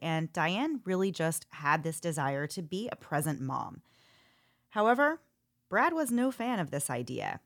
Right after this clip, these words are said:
Keep in mind, he'd been working part-time while Diane was the breadwinner for years,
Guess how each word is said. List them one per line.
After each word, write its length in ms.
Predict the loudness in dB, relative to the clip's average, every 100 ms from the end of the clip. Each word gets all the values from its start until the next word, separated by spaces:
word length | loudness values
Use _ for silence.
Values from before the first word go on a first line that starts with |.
| _
Keep 240 | -12 -6 0
in 100 | 2
mind, 360 | 2 2 -2
he'd 340 | -8 -8 -6 0
been 200 | 0 2
working 320 | -2 -4 -10
part-time 600 | -2 -2 0 -2 -2 -2
while 160 | -2
Diane 400 | 0 2 2 0
was 120 | -2 -4
the 60 |
breadwinner 480 | -2 -2 0 -2 -2
for 140 | -4
years, 500 | -6 -2 -2 -4 -6